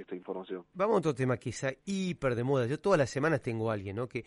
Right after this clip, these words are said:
Speaker 2: yo ya sé que cuando me mandan un mensaje muy cortito, "Hola", ¿Estás? Yo ya pongo alerta, alerta. Cuando alguien te manda un mensaje
Speaker 1: Sí.
Speaker 2: tan impersonal,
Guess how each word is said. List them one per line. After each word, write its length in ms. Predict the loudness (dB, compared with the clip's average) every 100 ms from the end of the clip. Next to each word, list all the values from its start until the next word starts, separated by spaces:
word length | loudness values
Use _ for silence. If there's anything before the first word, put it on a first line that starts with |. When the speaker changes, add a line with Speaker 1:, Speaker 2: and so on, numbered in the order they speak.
| -12 -8
Speaker 2:
yo 140 | 0
ya 100 | 0
sé 140 | 0
que 80 | -2
cuando 240 | -2 0 0
me 80 |
mandan 180 | 2 2
un 80 | 2
mensaje 560 | 0 0 -2 0 -2 -4
muy 560 | -8 -4 -2 0 -2 -8
cortito, 680 | -4 -2 -2 -4 0 0 -2 _ _
"Hola", 400 | 6 8 8 4 -2 -20 _ _ _ _ -8
¿Estás? 520 | -4 4 4 4 -8 -16 -12
Yo 80 | -4
ya 100 | -2
pongo 200 | 0 0
alerta, 440 | 2 0 -4 -8 -8
alerta. 420 | -6 -8 -12 -18 -18 -20 -8
Cuando 220 | -6 -4
alguien 180 | -2 -2
te 60 |
manda 180 | 0 0
un 60 | 2
mensaje 240 | 2 2
Speaker 1:
Sí. 40 | 2
Speaker 2:
tan 160 | 2
impersonal, 1000 | 2 0 2 0 0 -2 2 4 4 2